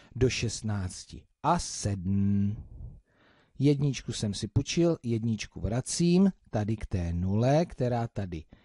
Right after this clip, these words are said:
je a není vlastně napsaná. Jedna a kolik chybí do pěti? Čtyři.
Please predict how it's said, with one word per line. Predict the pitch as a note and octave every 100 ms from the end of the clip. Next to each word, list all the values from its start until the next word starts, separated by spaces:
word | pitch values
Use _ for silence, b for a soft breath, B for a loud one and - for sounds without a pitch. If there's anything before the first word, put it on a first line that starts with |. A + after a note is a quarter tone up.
| -
je | A2+ C3+
a | G#2+
není | C3 A#2+ A#2+
vlastně | A2+ G2+ - D#3
napsaná. | G2+ A#2+ - F3+ F3+ F3 E3+ E3+ b b b
Jedna | B2+ D3 D3 E3+ D#3+ -
a | - A2 -
kolik | - G3+ F#3+ E3+ -
chybí | - C#3+ C3+ C3 B B B
do | B2+ B2+
pěti? | - A#2+ G#2 - G2 F2 _ _ -
Čtyři. | - - - B2 A#2 - D#2+